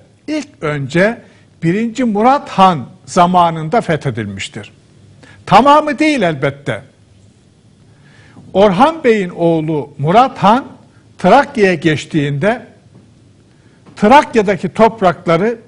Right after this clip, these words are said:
bir bir genişletip kuzeyde Sofya'ya doğru ve bir kol olarak da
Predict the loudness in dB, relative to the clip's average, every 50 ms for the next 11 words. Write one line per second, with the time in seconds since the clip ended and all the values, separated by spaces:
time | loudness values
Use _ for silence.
0 | _ 0 0 0 0 -2 -4 -4 -4 -4 -4 -2 -2 -2 0 -2 -6 -4 -4 -4
1 | -2 -2 -4 -6 -6 _ _ _ _ -20 -20 -20 -20 -20 _ _ _ _ _ _
2 | _ _ _ _ _ _ _ _ _ _ _ _ _ _ _ _ -6 -2 -2 -2
3 | 0 2 2 2 2 0 2 4 4 4 4 0 -6 -18 -14 -2 2 4 4 4
4 | 2 0 -2 0 2 2 0 0 0 0 0 2 0 0 -4 -6 -6 -10 -18 -20
5 | _ _ _ _ _ _ _ _ _ _ _ _ _ _ _ -4 -2 -2 -2 0
6 | 0 0 -2 -2 -2 4 4 4 6 4 2 2 2 2 2 0 -2 -4 -2 2
7 | 2 2 2 0